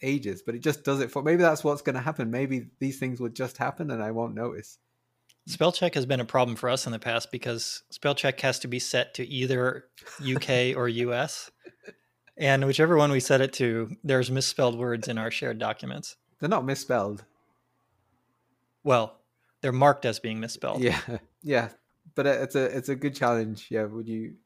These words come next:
Speaker 1: But I think there's a difference between spelling and, and how you write, right?
Speaker 2: Yeah, presumably that there's more valid flexibility in the style of writing than in spelling.
Speaker 1: In
Speaker 2: I think most
Speaker 1: spelling.
Speaker 2: people would,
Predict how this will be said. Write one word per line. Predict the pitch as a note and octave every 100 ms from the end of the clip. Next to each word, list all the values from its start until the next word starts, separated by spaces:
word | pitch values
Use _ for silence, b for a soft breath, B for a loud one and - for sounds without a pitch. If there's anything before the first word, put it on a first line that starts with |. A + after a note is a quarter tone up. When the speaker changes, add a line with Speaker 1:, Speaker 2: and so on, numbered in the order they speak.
| _ _ -
Speaker 1:
But | G3
I |
think | - D4
there's | F#3 E3
a |
difference | E3 E3 C#3+
between | C3 B2 C3 B2+ A#2+ -
spelling | - - C3+ B2+ A#2 A2+
and, | G#2+ G#2 G#2+ _ _ _ _ _ _ _ _
and | A#2
how | A2 C3+
you | C3 G#2
write, | F#2 F2 F2 _ -
right? | A2+ - - _ _ _ _ _ _ _ _ _ _ _ _ _ _ _ _ _ _ _ _ _ _ _ _ _ - - _ _ _
Speaker 2:
Yeah, | - F3 D3 - - _ _ -
presumably | D3+ F3 D#3 C#3 C3
that | A#2+ B2
there's | C3+ B2 -
more | C3+ C3 B2+ A#2+ B2+
valid | B2 B2+ B2+ A#2+ A#2+
flexibility | - A#2 - A#2+ B2 B2 A2+ A2+
in | - B2+ A2+ A2+ -
the | C#3+
style | - - A#2+ A#2+
of | A#2
writing | A#2 A2+ A#2+ A#2
than | A#2
in | A#2
spelling. | C#3 - A#2 B2 C#3+ A2
Speaker 1:
In | B2
Speaker 2:
I |
think | C3
most | G#2+ B2+
Speaker 1:
spelling. | G#2
Speaker 2:
people | B2 A#2+ A#2
would, | A#2 B2